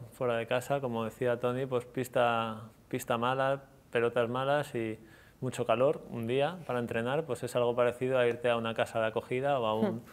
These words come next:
Speaker 1: eh, campamento en, a las afueras de Londres y, y de esa manera, pues, eh, desarrollarte también al, al margen de, de, de que vas a aprender a hablar inglés, en este caso, eh, de forma real,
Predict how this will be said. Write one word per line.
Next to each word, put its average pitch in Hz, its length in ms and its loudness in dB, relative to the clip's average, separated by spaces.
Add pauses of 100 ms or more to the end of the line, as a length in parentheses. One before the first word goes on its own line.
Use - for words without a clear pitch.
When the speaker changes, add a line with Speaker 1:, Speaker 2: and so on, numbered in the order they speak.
(680)
Speaker 1:
eh, 113 240 -2
campamento 123 760 4
en, 120 540 0
a 120 60 2
las 120 140 2
afueras 127 340 2
de 135 80 4
Londres 160 460 2
y, 120 460 -2 (720)
y 120 120 0
de 117 240 4
esa 117 160 2
manera, 123 440 4
pues, 117 340 2
eh, 113 400 2
desarrollarte 120 580 2
también 120 360 0
al, 113 200 -2
al 113 120 -4
margen 117 360 -2
de, 113 220 -2 (540)
de, 107 520 -2
de 107 120 0
que 113 100 2
vas 110 180 2
a 113 40 0
aprender 110 280 0
a 107 60 2
hablar 110 220 0
inglés, 113 380 -2
en 120 80 -4
este 113 200 -6
caso, 117 420 -4 (400)
eh, 113 380 0
de 110 100 0
forma 117 280 2
real, 120 340 6